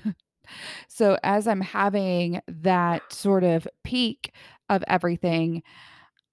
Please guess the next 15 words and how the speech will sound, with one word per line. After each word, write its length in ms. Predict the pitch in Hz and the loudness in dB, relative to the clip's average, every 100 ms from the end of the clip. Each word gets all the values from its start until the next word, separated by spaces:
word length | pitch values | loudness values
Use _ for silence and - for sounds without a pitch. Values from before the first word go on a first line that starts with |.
| _ _ | _ _
I, 720 | 190 180 180 180 180 175 170 - _ _ - | -2 0 2 2 2 0 -2 -6 _ _ -4
I 60 | |
realize, 600 | 196 202 208 185 175 175 - | 0 2 2 2 2 -2 0
"Okay, 380 | 240 247 180 156 | 0 0 -2 -2
I'm 120 | 190 | -4
experiencing 560 | 165 - 233 233 240 233 | -6 -6 -4 -4 -4 -6
this 180 | 202 - | -6 -8
again. 520 | 180 262 262 254 240 - - - - _ _ | -6 -2 0 0 -4 -8 -20 -20 -20 _ _
It's 220 | 185 - | -8 -4
not 180 | 202 196 | -4 -2
as 160 | 170 - - | -4 -6 -2
bad. 480 | 240 226 226 226 208 - - - | 0 2 0 -2 -6 -12 -18 -10
I 60 | 165 | -6
have 180 | 180 180 | -2 -2
more 160 | 175 | -2